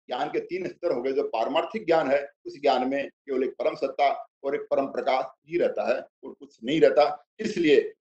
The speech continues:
वो दृष्टि याज्ञवल्क्य से शुरू हुई, उपनिषदों से शुरू हुई और उस दृष्टि में उन्होंने माना कि उसको जान कैसे सकते हो, विज्ञातारम अरे केन विजानीयात, उस विज्ञाता को कैसे जानोगे? हम अपने आप को कैसे जाने? हम अपने आप को जान ही नहीं सकते कि मैं क्या हूँ।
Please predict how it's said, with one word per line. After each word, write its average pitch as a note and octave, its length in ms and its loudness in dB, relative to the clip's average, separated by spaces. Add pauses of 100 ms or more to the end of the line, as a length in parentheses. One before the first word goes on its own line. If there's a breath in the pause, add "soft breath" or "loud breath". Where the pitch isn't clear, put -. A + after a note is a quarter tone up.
(100)
वो F3+ 80 2
दृष्टि D#3 460 -2
याज्ञवल्क्य C#3 500 4
से C#3+ 80 -6
शुरू D#3 160 -8
हुई, E3+ 180 -4 (600)
उपनिषदों C#3+ 520 -4
से D3+ 100 0
शुरू D3 160 -4
हुई D#3 300 -2 (160)
और B2+ 80 -8
उस - 300 -2
दृष्टि - 320 -2
में D3 160 6
उन्होंने C#3 320 0
माना C#3 260 6
कि C#3+ 300 -4 (400)
उसको - 300 -6
जान C3 280 0
कैसे D3 200 4
सकते B2+ 300 -10
हो, - 180 -10 (440)
विज्ञातारम C#3+ 760 6 (100)
अरे C3+ 160 0
केन D3+ 220 -2
विजानीयात, C3 580 0 (220)
उस - 220 -20
विज्ञाता D3+ 560 2
को D#3+ 240 4
कैसे F3+ 460 -4
जानोगे? C3 480 0 (240)
हम C3+ 80 -16
अपने F3+ 300 -4
आप F#3 160 4
को F#3 80 -2
कैसे F3+ 280 2
जाने? B2 220 0
हम C#3 200 -10
अपने F#3 240 -6
आप F#3 80 -2
को F#3 100 -2
जान F#3+ 180 0
ही G3+ 80 -4
नहीं F#3+ 100 -6
सकते - 260 -8
कि - 280 -14
मैं E3+ 200 -2
क्या E3 120 4
हूँ। A#2 220 -2